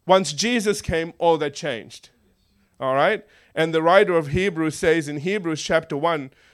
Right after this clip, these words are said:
verses one and two. "Long ago," verse one,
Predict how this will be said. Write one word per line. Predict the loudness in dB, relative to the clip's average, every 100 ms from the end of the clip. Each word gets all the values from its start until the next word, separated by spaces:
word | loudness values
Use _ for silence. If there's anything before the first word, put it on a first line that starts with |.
| _
verses | -2 -2 -2 -6 -2
one | 0 0
and | -2 -4
two. | -6
"Long | -2 4 4 4
ago," | 0 2 2
verse | -2 -2 -2 0
one, | -2 -2